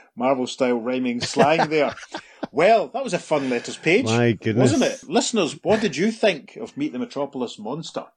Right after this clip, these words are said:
Speaker 2: You can email us at the earth two podcast at gmail dot com and let us know. Make sure you follow us on social media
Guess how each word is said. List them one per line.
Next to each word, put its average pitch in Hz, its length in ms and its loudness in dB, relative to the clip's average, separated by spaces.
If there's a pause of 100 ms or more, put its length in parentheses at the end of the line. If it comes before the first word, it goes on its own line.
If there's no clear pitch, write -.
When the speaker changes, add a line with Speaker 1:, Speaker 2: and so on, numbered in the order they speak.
(140)
Speaker 2:
You 98 340 0
can 135 300 2
email 151 380 4
us 131 180 4
at 110 80 0
the 107 140 2
earth 117 100 -2
two 120 140 0
podcast 117 440 -2
at 95 100 -8
gmail 131 360 0
dot 113 220 -2
com 107 240 -2
and 92 160 -2
let 95 160 -4
us 110 240 -4
know. 147 480 0 (420)
Make 117 180 0
sure 139 140 -2
you 131 80 0
follow 143 300 0
us 127 100 -2
on 123 60 -2
social 139 320 0
media 147 440 0